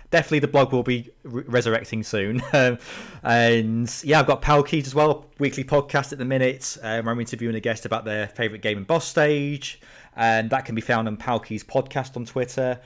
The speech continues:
And yeah, and you can find all my other writings on, uh, Stealth Optional as well, um, which I may usually retweet each week as well.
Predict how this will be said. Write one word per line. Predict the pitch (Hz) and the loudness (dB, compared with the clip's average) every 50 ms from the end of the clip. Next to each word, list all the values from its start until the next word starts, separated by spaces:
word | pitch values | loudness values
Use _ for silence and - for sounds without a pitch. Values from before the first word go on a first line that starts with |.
| - - - - - - _ _ _ - | -20 -20 -20 -20 -20 -20 _ _ _ -4
And | 120 127 131 135 139 139 143 147 147 147 151 160 160 156 - - | 0 0 2 2 2 0 0 -2 -4 -6 -6 -8 -10 -12 -12 -6
yeah, | 143 165 226 277 | -2 -2 -2 0
and | 269 160 131 127 131 | -2 -2 -2 -2 -4
you | 131 | -4
can | 127 123 | -6 -4
find | - 156 143 | 0 2 2
all | 143 135 | 2 2
my | 139 139 | 2 2
other | 139 135 131 | 2 2 0
writings | 123 131 131 127 131 - 135 131 131 127 131 - | 2 2 2 2 0 -2 -4 -4 -4 -6 -8 -10
on, | - 131 123 123 123 | -8 -8 -6 -4 -4
uh, | 127 127 | -4 -6
Stealth | 120 - - 143 135 127 185 | -6 -4 -2 0 0 0 0
Optional | 196 - - - 123 113 110 | -4 -4 -6 -6 -6 -4 -4
as | 107 - 147 | -4 -2 0
well, | 147 139 120 101 92 - - - | 2 2 2 2 -2 -4 -8 -8
um, | 104 104 101 101 107 | -6 -4 -4 -4 -6
which | 110 - 107 | -8 -4 -4
I | 104 | -2
may | 107 110 - - - _ _ _ | -2 -2 -4 -6 -12 _ _ _
usually | 120 123 113 - 107 104 | -4 -4 -4 -2 -4 -4
retweet | 98 104 104 - - - 95 92 95 | -2 -4 -4 -4 -2 -4 -4 -4 -6
each | 98 95 - | -10 -12 -10
week | - 98 92 - | -10 -10 -8 -8
as | 95 95 | -8 -8
well. | 104 98 98 92 | -6 -6 -8 -10